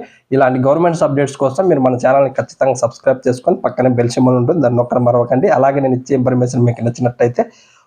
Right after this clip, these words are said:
ఒక లైక్ కొట్టి నన్ను ఖచ్చితంగా సపోర్ట్ చేయండి. ముఖ్యంగా ఈ వీడియోని మహిళలకు షేర్ చేయండి. ఎందుకంటే వారు ఉచి-, ఈ ఉచిత బస్సు ప్రయాణం కోసం ఎదురు చూస్తున్నారు. కాబట్టి ఈ ఉచిత బస్సు ప్రయాణం అమలుకు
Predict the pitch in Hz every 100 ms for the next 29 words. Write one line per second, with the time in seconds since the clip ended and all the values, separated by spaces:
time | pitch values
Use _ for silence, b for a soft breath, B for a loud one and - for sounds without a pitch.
0 | - 123 185 131 - 156 226 247 B -
1 | 127 120 135 - - 139 - 127 123 110
2 | 120 135 202 135 147 175 196 143 151 165
3 | 165 185 302 B B _ _ _ _ _
4 | _ - - 151 190 175 180 381 160 151
5 | 147 127 123 139 143 143 190 160 131 127
6 | 127 139 131 147 139 139 170 160 156 151
7 | - 139 139 139 131 131 139 143 123 127
8 | 127 135 131 123 123 110 120 127 131 262
9 | b b b _ _ _ - 156 156 156
10 | 190 180 180 151 147 147 160 160 143 131
11 | 151 156 - - _ 247